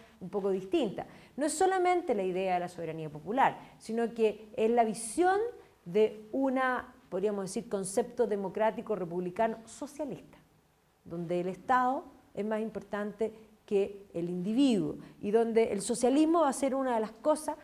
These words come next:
contra las que más adelante, no todavía, Bismarck va a pelear. Bismarck va a mutar en su vida en varias, en varias ocasiones. O sea, efectivamente las ideas de Rousseau llevaron a la Revolución Francesa, y eso a su vez Napoleón invadiendo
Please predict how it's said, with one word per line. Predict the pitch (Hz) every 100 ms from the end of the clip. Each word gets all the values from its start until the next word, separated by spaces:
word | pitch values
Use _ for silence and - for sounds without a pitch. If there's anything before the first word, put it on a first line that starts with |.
| - _ -
contra | 233 233 233
las | 208
que | - 196
más | 196 302 311
adelante, | 339 320 330 277 170 139
no | 147
todavía, | 170 202 220 165 139 - - - _ _
Bismarck | 160 202 196 202 196 147
va | 143
a |
pelear. | 156 220 220
Bismarck | 147 180 208 196
va |
a | 196
mutar | 185 202 214 208 -
en | 180
su | 170 185
vida | 202 202 202 - -
en | - 170
varias, | 175 208 220 208 - - -
en | 170 170
varias | 196 185
ocasiones. | 175 - 339 202 - - -
O | -
sea, | 208
efectivamente | 208 233 349 370 359 349 330
las | 277
ideas | 247 247 262
de | 240
Rousseau | 214 - 277 269
llevaron | 226 214 262 285
a | 285
la | 269
Revolución | 262 262 254 254 254
Francesa, | 262 262 285 269 269 277 - -
y | 190 196
eso | 277 277 277
a |
su | 269 247
vez | 240 240
Napoleón | 220 202 202 240 233 214 - - 190
invadiendo | 190 180 190 233 262 277 269 269